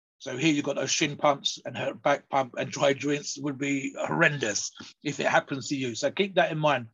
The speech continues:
When we talk about the responses, when we talk about the results, we talk about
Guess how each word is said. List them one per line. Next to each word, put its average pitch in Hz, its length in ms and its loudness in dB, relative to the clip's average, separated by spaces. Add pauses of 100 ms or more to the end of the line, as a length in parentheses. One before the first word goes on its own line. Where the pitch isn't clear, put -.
(260)
When 143 180 -4
we 139 80 0
talk 190 300 2
about 175 320 4
the 147 80 -6
responses, 151 520 0
when 143 140 -2
we 135 80 -8
talk - 260 -2
about 165 260 4
the 143 60 -8
results, 139 480 2
we 143 80 -4
talk 170 220 -6
about 139 360 4